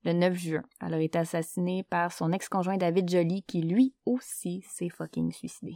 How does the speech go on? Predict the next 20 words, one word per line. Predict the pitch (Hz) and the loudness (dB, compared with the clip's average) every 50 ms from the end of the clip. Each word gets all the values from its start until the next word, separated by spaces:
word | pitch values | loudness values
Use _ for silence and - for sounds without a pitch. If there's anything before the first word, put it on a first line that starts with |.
| - - - - 180 | -14 -16 -14 -16 -16
<laughs> | _ _ _ - - | _ _ _ -10 -4
Pardon. | - 190 170 - 160 156 165 196 _ _ _ _ - _ _ _ _ _ _ _ _ _ _ _ _ _ _ _ | -2 -2 0 0 -2 -4 -4 -6 _ _ _ _ -20 _ _ _ _ _ _ _ _ _ _ _ _ _ _ _
Ça | _ - - - 196 | _ -12 -4 -2 0
me | 185 180 175 | 2 2 2
met | 175 175 | 2 2
hors | 170 175 | 2 2
de | 165 151 | 2 0
moi. | 143 - - - _ _ _ _ _ _ _ - - - - - - - - - - - - - _ _ - | 0 -2 -6 -12 _ _ _ _ _ _ _ -4 -2 -2 -4 -6 -12 -16 -18 -20 -20 -20 -20 -20 _ _ 0
Nathalie | 185 196 208 - 220 226 240 | 2 2 4 6 6 6 6
Piché, | 233 - - - 233 | 4 2 0 2 2
cinquante-six | 233 - 208 180 190 208 208 - - 185 175 | 2 4 2 4 4 2 2 0 -2 -2 0
ans, | 190 196 208 - - | 2 2 0 0 -2
poignardée | - 202 190 185 185 185 202 | 0 2 2 2 4 4 4
à | 196 190 | 4 4
mort | 190 190 202 - | 4 4 2 2
par | 208 196 | 0 0
son | - 175 180 | 2 2 2
ex-conjoint | 196 - - - 196 185 175 180 190 196 | 0 -2 -4 -2 -2 0 0 0 0 -2
suite | 185 - - - 214 208 - | -4 -4 -2 -2 -2 0 0
à | 208 202 | -2 -2